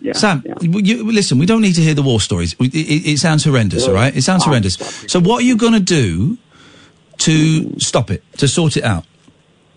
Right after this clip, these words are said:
Speaker 1: You know what's scaring me most is I've never, ever taken codeine in its purest form.
Speaker 2: Okay.
Speaker 1: And this is my first week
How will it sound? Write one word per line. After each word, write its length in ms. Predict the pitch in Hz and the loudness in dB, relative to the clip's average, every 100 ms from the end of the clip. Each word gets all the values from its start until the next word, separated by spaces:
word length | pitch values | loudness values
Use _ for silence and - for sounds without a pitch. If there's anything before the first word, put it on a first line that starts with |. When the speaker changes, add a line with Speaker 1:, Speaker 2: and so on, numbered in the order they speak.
| _ - - _ _ _ _ _ _ _ - - - - - _ | _ -20 -20 _ _ _ _ _ _ _ -20 -20 -20 -20 -20 _
Speaker 1:
You 120 | - 117 | -2 0
know 80 | |
what's 180 | 147 135 | 0 -2
scaring 320 | - 131 131 | -4 -4 -2
me 80 | 110 | 0
most 340 | 104 104 113 - | -2 -4 -6 -10
is 180 | - 98 | -10 -6
I've 180 | - 95 | -6 -4
never, 320 | 104 110 107 95 - _ _ _ _ _ - | -2 0 -2 -4 -10 _ _ _ _ _ -8
ever 340 | - 101 104 92 - - | -4 -2 -2 -4 -10 -6
taken 380 | 101 - 98 | -4 -4 -10
codeine 340 | - 95 95 107 | -8 -8 -4 -4
in 20 | |
its 60 | - | -6
purest 320 | - 107 101 - | -4 -2 -2 -4
form. 280 | - 104 113 - | -4 -2 -4 -4
Speaker 2:
Okay. 260 | 208 147 165 _ - | -2 0 -4 _ -8
Speaker 1:
And 440 | 87 90 92 92 | -4 -4 -2 -4
this 120 | - 101 | -4 -2
is 60 | 98 | -2
my 140 | 95 - | -2 0
first 260 | 107 101 - | -2 -2 -4
week 220 | 104 | -4